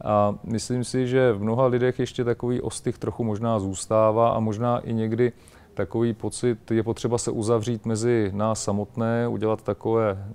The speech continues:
mm, takové, nechci říct ghetto, ale takové společenství, které bude vlastně pořád soudržné vůči tomu světu, se zapouzdří jak určité, jak v určité rezistentní formě, která bude odolná těm změnám venku.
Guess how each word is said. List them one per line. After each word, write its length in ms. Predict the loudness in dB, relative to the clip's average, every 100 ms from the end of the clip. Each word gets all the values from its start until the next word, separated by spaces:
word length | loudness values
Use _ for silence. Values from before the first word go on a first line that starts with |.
| -12
mm, 380 | -10 -10 -10 -14 -20 -20 -10
takové, 340 | -8 -2 0
nechci 240 | 0 0 -2
říct 200 | 0 0
ghetto, 400 | 2 2 4 4
ale 180 | 4 4
takové 400 | 0 2 2 2
společenství, 1160 | -2 -10 -14 -8 0 2 2 0 -2 -2 -4
které 460 | -2 0 2 2 2
bude 260 | -2 0 2
vlastně 320 | 2 0 -4
pořád 400 | -2 2 2 2
soudržné 520 | 0 -2 -2 0 0
vůči 400 | 0 -2 -4 -4
tomu 220 | -2 -2
světu, 460 | -4 -4 -6 -4 -4
se 140 | -2
zapouzdří 760 | 0 0 2 -2 0 -2 -2 -2 -8 -20 -20 -14 -10
jak 180 | -8
určité, 480 | -8 -10 -4 0 0 -2 -12 -12
jak 100 | -12 -14
v 280 | -20 -14 -8
určité 320 | -4 2 4
rezistentní 640 | 6 4 2 -2 -2 -2
formě, 560 | -2 0 0 2 2 0
která 280 | 0 0 4
bude 160 | 2
odolná 520 | 2 2 2 2 0
těm 200 | 0 -2
změnám 440 | -2 -2 -2 -2 0
venku. 300 | -2 -4